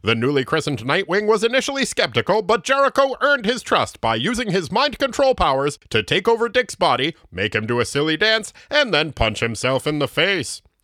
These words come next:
Hooray! Having established a partnership based on trust, mutual respect, and why are you hitting yourself,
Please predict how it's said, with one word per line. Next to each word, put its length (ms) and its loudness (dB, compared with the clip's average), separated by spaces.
Hooray! 1120 4
Having 180 0
established 420 0
a 60 -2
partnership 540 0
based 240 0
on 120 4
trust, 320 -2
mutual 380 0
respect, 560 0
and 320 0
why 240 2
are 100 0
you 160 -2
hitting 280 2
yourself, 520 -2